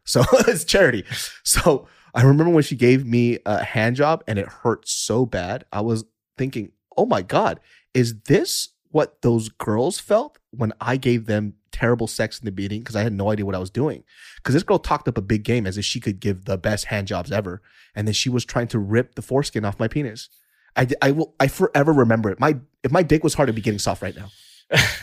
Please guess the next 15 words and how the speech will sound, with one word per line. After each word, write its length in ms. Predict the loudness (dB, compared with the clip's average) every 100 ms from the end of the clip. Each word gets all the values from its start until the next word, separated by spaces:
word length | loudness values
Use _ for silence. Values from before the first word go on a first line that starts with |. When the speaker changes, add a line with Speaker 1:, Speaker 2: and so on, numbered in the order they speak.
| -6 -8 -12 -8 2
Speaker 1:
It 60 | 4
was 140 | 6
the 100 | 4
worst 240 | 4 2
experience 320 | 2 2 4 4
ever. 260 | 0 -4 -8
Speaker 2:
I 80 | -8
think 160 | -6
every 220 | -6 -4 -6
guy, 300 | -6 -6 -8
uh, 320 | -8 -8 -8
yeah, 220 | -8 -10
remembers 640 | -10 -10 -10 -8 -8 -10 -12
their, 280 | -10 -10
uh, 420 | -10 -10 -10 -12